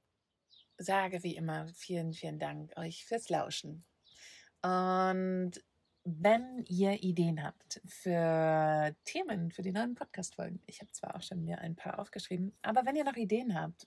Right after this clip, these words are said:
ähm, über was ich sprechen soll, schickt mir wahnsinnig gerne eine E-Mail. Ihr findet in den Shownotes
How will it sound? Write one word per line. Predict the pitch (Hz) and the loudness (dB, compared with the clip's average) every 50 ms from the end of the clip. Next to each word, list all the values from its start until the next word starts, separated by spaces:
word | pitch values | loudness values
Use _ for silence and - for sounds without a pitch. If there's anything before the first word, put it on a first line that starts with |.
| - - | -6 -4
ähm, | 170 170 165 165 165 - | -2 0 0 0 -2 -2
über | - 180 185 | -2 0 2
was | 196 233 - - | 2 2 2 0
ich | 240 - | -6 -8
sprechen | - - 170 190 220 - 220 185 | -6 -4 -2 -2 0 0 0 0
soll, | 165 151 151 151 160 175 - - - - - - - - - _ | 0 0 -2 -2 -2 -4 -6 -10 -18 -20 -20 -20 -20 -20 -20 _
schickt | - - - - 240 - _ _ - | -12 -10 -8 -8 -8 -10 _ _ -4
mir | 196 185 175 170 165 | -2 -2 -2 -2 0
wahnsinnig | 165 175 185 185 180 165 165 - | 0 0 2 2 2 0 -2 -2
gerne | - 156 156 156 - | -2 -2 -2 -2 -2
eine | - 147 156 156 - | -2 -2 -2 -2 -4
E-Mail. | - 165 165 160 160 151 151 151 151 151 151 - - | -2 -2 0 0 0 0 -2 -2 -2 -4 -6 -8 -6
Ihr | 170 165 165 165 160 | -4 -2 -2 -2 -2
findet | - - - - 180 170 170 170 170 160 156 160 - - _ _ _ _ _ _ _ _ _ | -6 -8 -4 -2 -2 0 2 2 2 2 0 -2 -8 -18 _ _ _ _ _ _ _ _ _
in | - 180 226 | 2 2 2
den | 247 311 - | 2 0 -6
Shownotes | - - - 156 156 170 202 240 359 - - - - | -10 -8 -6 -4 -2 -2 -2 -2 -4 -8 -14 -18 -20